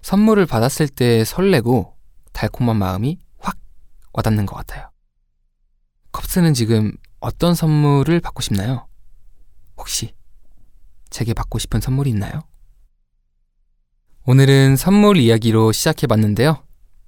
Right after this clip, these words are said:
오늘 걱정 말아요 그대에서 소개할 사연이 바로 선물에 관한 사연이기 때문입니다. 코코아님이 보내주신 사연을 읽어볼게요. "우진 오빠, 안녕하세요. 저는 고등학교 이 학년인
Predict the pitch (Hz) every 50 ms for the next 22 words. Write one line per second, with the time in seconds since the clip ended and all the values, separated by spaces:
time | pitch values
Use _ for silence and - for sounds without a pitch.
0 | - _ _ - - 120 117 117 117 117 - - - - - - 156 156 156 147
1 | 147 147 139 139 139 131 - - - - 110 104 98 - - 151 151 131 - -
2 | - - - - 135 123 127 120 120 117 - - 147 156 170 170 - - - 85
3 | 95 113 - - - - _ _ _ - - - 185 196 202 202 196 190 165 -
4 | 104 107 139 175 185 175 - - - 151 147 139 117 117 - 110 107 104 98 92
5 | - - - - - - - - - - - - - - _ _ - - - -
6 | - - - - - - - - - - - - - - - 226 - - - 233
7 | 233 233 208 196 180 175 175 170 170 160 - - 120 113 113 110 107 - - 120
8 | 117 117 - 147 143 135 127 123 120 - - - 113 110 107 113 101 104 98 -
9 | 101 98 90 107 160 196 - - _ _ _ _ _ _ _ _ _ _ _ _
10 | _ _ _ _ _ _ _ _ _ - - - 123 117 147 151 143 - 147 143
11 | 131 113 110 117 120 123 123 - 117 127 143 127 95 90 - - _ _ _ _
12 | - _ - _ _ - - - 113 113 113 113 113 113 113 110 - - 113 113
13 | 117 113 - 123 117 113 110 113 110 107 107 107 107 135 165 185 196